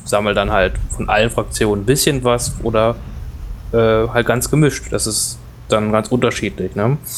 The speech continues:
Der Fokus ist natürlich auch ganz wichtig, ob man es jetzt wirklich nur sammeln möchte oder ob man eher ein Bastler ist, ein Maler oder ein Spieler. Ja, das sind so Sachen,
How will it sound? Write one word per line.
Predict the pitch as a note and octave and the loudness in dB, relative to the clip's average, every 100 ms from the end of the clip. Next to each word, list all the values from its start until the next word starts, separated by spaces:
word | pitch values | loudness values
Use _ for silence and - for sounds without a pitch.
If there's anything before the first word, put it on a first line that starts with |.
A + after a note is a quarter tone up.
| - - | -8 -2
Der | A2 | 0
Fokus | - B2 B2+ A#2+ A#2+ | 2 2 4 2 0
ist | A#2+ - | -2 0
natürlich | A2+ - G#2 | 0 0 0
auch | A2+ A#2 | 2 2
ganz | A2 A#2+ | 0 0
wichtig, | A2+ G#2 | 0 2
ob | A2 | 2
man | A2 | 0
es | G#2 | 2
jetzt | G2 - | 0 0
wirklich | A2+ - G#2 - - - - - | -2 0 -4 -4 -18 -20 -20 -6
nur | A2+ G#2+ G#2 G2 | 2 6 6 4
sammeln | A2 G#2+ A#2 D3 C3+ | 0 2 4 4 4
möchte | B2 A#2+ - - A2 G2+ | 2 2 -2 0 2 2
oder | G2+ | 0
ob | G2 | 0
man | A2 | -2
eher | G2 G#2 | 0 0
ein | G#2 G#2+ | 0 0
Bastler | A#2+ - - A2+ G#2 | 0 0 2 2 2
ist, | A2 - | 0 -4
ein | G2+ G#2 G2+ | -6 -4 2
Maler | A2 A2+ A2+ G#2+ | 4 4 4 2
oder | G#2 G#2 | 2 0
ein | G2+ G#2+ | 0 -2
Spieler. | - C#3+ A2 F#2+ - - - - - G2+ | -2 0 2 0 -6 -18 -20 -14 -8 -2
Ja, | A2 | -2
das | G#2+ | 0
sind | A2 G#2 | -2 -2
so | G2+ | 0
Sachen, | G#2+ G#2 A2 G#2+ | 2 2 0 -2